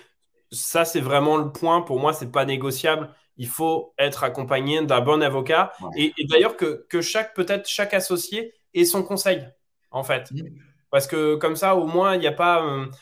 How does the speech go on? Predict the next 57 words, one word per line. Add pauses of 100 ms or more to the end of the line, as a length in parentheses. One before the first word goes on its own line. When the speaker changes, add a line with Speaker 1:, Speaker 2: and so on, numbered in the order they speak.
(200)
Speaker 1:
euh,
il
y
a
pas
un
avocat
qui
gère
les
deux.
Ça
peut
être
un
petit
peu
compliqué.
Chacun
a
son
conseil. (340)
Et
ça
prend
le
temps
que
ça
prend.
Il
ne
faut
pas
que
ça
dure
quinze
ans
non
plus. (220)
Mais,
euh, (220)
globalement,
moi,
le
seul
conseil
que
j'ai
à
donner
dessus,
c'est (380)
prenez
Speaker 2:
Ouais.
Speaker 1:
un